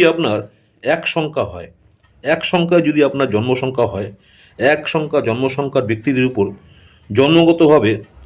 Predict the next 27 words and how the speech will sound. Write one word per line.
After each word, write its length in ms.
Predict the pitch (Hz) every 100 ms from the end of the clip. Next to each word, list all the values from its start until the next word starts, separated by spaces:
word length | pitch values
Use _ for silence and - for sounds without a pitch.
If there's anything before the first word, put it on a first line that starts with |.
| - _ _ _ _
রবি 280 | 107 135 185 -
গ্রহের 280 | 156 151 160
একটা 220 | 147 - 127
প্রভাব 320 | 127 127 143 -
থাকে। 240 | 135 147 147 _ _ _ _ _ _ -
তাই 120 | 135 131
দু 100 | 135
হাজার 220 | 156 160 -
পঁচিশ 280 | 143 - 165 -
সালে 260 | 135 101 98 - _ _ _ _ _ _ _ -
এরই 360 | 151 156 165
সঙ্গে 300 | 165 147 143 127
মঙ্গলের 480 | 110 135 139 139 135
প্রভাব 320 | 123 123 143 139
পড়ার 260 | 123 127 127
ফলে 220 | 113 101 - - _ _ _ -
আপনার 340 | - 143 120 - - _ _ -
কর্মজীবনে 720 | 131 156 165 160 156 156 151
কিন্তু 320 | 151 139 107 110 -
কর্মশক্তি 600 | 127 143 139 143 - 107
বৃদ্ধি 280 | 104 107 135
পাবে। 260 | 135 131 131 _ _ _ _ _ -
নতুন 280 | 135 151 175 165
বছরটি 560 | 143 - 165 - 110 101 - _ _ -
এক 180 | 127 147
সংখ্যার 440 | - 160 151 147 135
জন্য 260 | 123 110